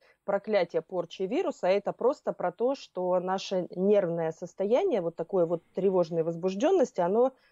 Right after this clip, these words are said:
моментально подрывает им-, иммунитет. Вот, поэтому говорить про то, как не надо делать, вот, собственно, не, <laughs> не делать и, и не надо. Это первый момент.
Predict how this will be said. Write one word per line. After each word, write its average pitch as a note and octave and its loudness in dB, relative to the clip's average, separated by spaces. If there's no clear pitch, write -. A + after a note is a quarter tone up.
моментально G#3 2
подрывает F#3 0
им-, F3 -10
иммунитет. F3+ -6
Вот, D3+ -16
поэтому F#3 -2
говорить F#3+ 0
про F#3+ -2
то, A3 -2
как - -6
не G3+ -2
надо D4 2
делать, F3 0
вот, G3 -4
собственно, F3+ -6
не, G3 2
<laughs> F3+ -8
не A#3 6
делать B3+ 2
и, - 0
и B3+ -2
не C#4 0
надо. G3 0
Это A#3 -2
первый G3+ -2
момент. D3 -20